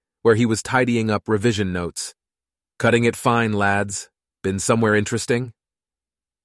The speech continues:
Peter looked uncertain, but James just waved a hand. "Library, obviously." Frank shook his head,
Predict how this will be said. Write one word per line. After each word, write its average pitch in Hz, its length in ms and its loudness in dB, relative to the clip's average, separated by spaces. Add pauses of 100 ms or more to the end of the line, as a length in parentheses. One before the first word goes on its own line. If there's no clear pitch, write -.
Peter 131 300 4
looked 107 240 0
uncertain, 95 680 -2 (400)
but 120 120 4
James 113 420 0
just 113 200 -2
waved 101 320 0
a 95 60 0
hand. 90 480 -8 (600)
"Library, 87 760 0 (220)
obviously." 90 720 -2 (840)
Frank 120 260 2
shook - 240 -2
his 95 140 -4
head, 95 360 -4